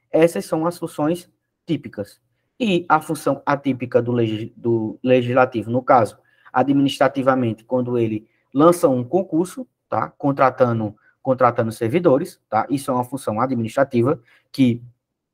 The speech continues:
atipicamente, é, o legislativo pode fazer, tá?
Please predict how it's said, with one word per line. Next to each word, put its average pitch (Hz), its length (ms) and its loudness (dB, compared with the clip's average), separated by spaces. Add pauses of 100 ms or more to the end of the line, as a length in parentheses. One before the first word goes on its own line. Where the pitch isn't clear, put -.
atipicamente, 135 880 2 (1120)
é, 107 380 0 (200)
o 135 60 0
legislativo 120 580 0
pode 104 260 -2
fazer, 156 400 2 (380)
tá? - 300 2